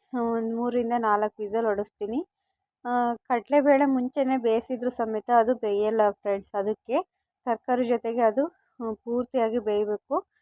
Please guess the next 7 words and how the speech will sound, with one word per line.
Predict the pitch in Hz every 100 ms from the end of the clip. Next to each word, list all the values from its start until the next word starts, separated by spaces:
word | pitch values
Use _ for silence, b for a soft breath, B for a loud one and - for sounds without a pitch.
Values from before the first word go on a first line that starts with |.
| _ _ -
ಅದಕ್ಕೇನೆ | 240 247 269 254 247
ನಾನು | 233 226 302 339 247 226 220 220
ಒಂದ್ | 214 220
ಮೂರಿಂದ | 226 233 220 233
ನಾಲ್ಕು | 226 202 214 214 214
ವಿಸಿಲ್ | 196 220
ಹೊಡಿಸ್ತೀನಿ. | 196 202 - 202 214